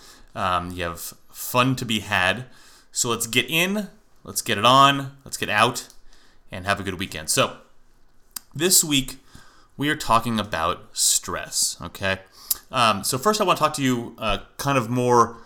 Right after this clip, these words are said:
um, factual based about stress, and then let's kind of, uh, get into a little bit, okay? So stress comes in the term, uh, or in the form of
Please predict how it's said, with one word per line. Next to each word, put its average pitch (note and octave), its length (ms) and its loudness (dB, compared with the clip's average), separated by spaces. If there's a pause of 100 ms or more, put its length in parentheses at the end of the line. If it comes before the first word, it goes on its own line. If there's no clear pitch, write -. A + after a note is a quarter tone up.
(280)
um, G2 840 -2 (240)
factual C#3 500 4
based A#2 480 0
about G#2+ 380 0
stress, C#3 400 2
and C3 200 -6
then E3+ 120 0
let's D#3+ 320 -2
kind C#3+ 180 -2
of, A2 260 2
uh, F#2 280 6
get G2 180 -2
into F#2+ 240 -4
a - 40 -6
little D#2+ 180 -14
bit, - 100 -16
okay? G#2 300 -4
So G#2 240 0 (1040)
stress A3+ 380 4
comes E3 360 0
in B2+ 140 0
the B2 60 -2
term, A#2+ 400 0
uh, G#2+ 320 2
or A2 160 -4
in B2 120 -4
the A#2+ 100 -2
form A#2+ 300 -2
of F#2+ 400 0